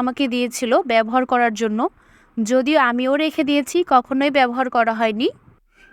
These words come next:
এই গলার মালাটা আশিক আমাকে কক্সবাজার থেকে এনে দিয়েছিল, কিন্তু ব্যবহার করা হয়নি কখনো।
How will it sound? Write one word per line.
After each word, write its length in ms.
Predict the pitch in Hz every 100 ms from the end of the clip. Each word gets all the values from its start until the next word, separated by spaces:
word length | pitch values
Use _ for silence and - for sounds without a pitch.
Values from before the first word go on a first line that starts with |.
| _ -
এই 160 | 233 294
গলার 280 | 285 302 311 302
মালাটা 340 | 302 311 294 339 247
আশিক 260 | 233 311 311
আমাকে 240 | 294 294 311 262
কক্সবাজার 500 | 226 - 254 254 269 -
থেকে 180 | 302 277
এনে 160 | 269 269
দিয়েছিল, 460 | 269 262 240 - 220 240 - _ _ _ _ -
কিন্তু 240 | 311 302 330 262
ব্যবহার 360 | 233 247 294 302
করা 160 | 269 262 254
হয়নি 240 | 262 240 240
কখনো। 340 | 233 - 233